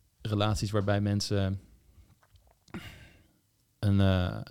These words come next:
situatie doormaken waar ze zelf geen directe invloed op hebben,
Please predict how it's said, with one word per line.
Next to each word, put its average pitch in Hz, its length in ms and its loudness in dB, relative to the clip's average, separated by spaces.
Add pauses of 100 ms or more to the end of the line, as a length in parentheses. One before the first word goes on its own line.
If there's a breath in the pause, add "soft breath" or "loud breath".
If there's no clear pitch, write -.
(800)
situatie 104 580 0
doormaken 98 460 2
waar 98 100 2
ze - 100 -6
zelf 107 220 -2
geen 110 220 0
directe 101 340 -2
invloed 110 300 -2
op 101 100 -4
hebben, 95 340 -2